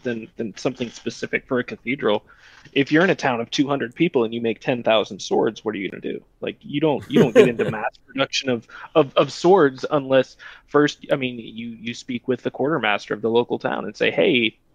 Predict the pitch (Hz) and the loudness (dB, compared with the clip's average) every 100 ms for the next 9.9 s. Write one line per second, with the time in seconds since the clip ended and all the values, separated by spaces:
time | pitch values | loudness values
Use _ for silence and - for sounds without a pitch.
0 | - 127 143 131 123 208 - 113 127 190 | -14 -6 -4 -2 -2 0 0 0 0 2
1 | 117 113 175 180 131 - 170 123 - - | 0 0 -2 -4 -4 -4 -2 -2 -8 -20
2 | - _ _ _ _ _ _ - - 143 | -20 _ _ _ _ _ _ -6 0 0
3 | 208 147 160 131 _ - 139 139 135 123 | 0 0 0 -2 _ -6 -6 2 4 2
4 | 123 - 220 175 135 127 131 117 220 123 | -2 -2 0 0 0 -4 -2 0 0 0
5 | 101 113 175 196 180 - 143 135 - - | -6 -6 -2 0 -2 0 0 0 -10 -18
6 | - 208 202 196 190 165 165 - 139 147 | 0 4 4 4 0 -2 -6 -6 -6 -4
7 | 131 117 117 120 113 110 107 - - - | 0 0 0 -2 -2 -2 -10 -16 -10 -6
8 | - - - - - - - - - _ | -6 -6 -12 -14 -20 -20 -20 -20 -20 _
9 | - - - - - 131 131 120 | -20 -18 -18 -16 -8 -2 -2 -2